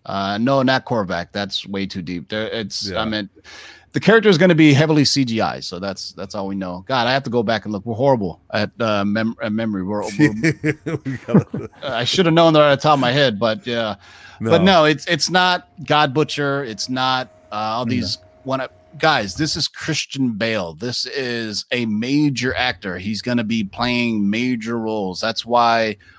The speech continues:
Speaker 1: uh, Silver Surfer. There you go. Thank you very much. It's, it, what we were told was Silver Surfer or Beta Ray Bill.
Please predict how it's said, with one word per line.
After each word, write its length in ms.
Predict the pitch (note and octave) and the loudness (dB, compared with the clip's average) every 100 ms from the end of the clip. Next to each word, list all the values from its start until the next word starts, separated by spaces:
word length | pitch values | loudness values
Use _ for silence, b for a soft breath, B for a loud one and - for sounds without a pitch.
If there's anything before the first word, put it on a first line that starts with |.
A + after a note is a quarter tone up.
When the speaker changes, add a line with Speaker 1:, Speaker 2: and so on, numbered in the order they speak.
| b - | b -4
Speaker 1:
uh, 200 | A2 G#2 | -2 0
Silver 280 | - F3+ D#3 | 0 2 2
Surfer. 400 | - G#3 - G#2+ | 4 4 4 2
There 160 | E3 | 4
you 60 | E3 | 4
go. 160 | A#2 G#2+ | 2 2
Thank 220 | E3+ D#3 | 0 0
you 40 | |
very 140 | D3 C#3+ | 2 2
much. 260 | C#3 G#2 - | 2 0 -4
It's, 240 | C3+ - | -4 -6
it, 220 | - D3+ - _ _ | -4 -4 -4 _ _
what 220 | D#3 F#3+ | 0 2
we 100 | G#3+ | 4
were 100 | A3+ | 4
told 220 | G3 F#3+ F3 | 4 4 4
was 100 | - | 4
Silver 260 | F#3+ G3 | 2 2
Surfer 400 | E3+ F3+ E3 F3+ | 0 -2 0 -2
or 100 | D3 | -2
Beta 300 | A2 B2+ C3+ C3 | -4 -2 -2 0
Ray 220 | B2+ A#2+ | -2 -2
Bill. 460 | G2 A#2+ A#2+ A#2 | -2 0 2 0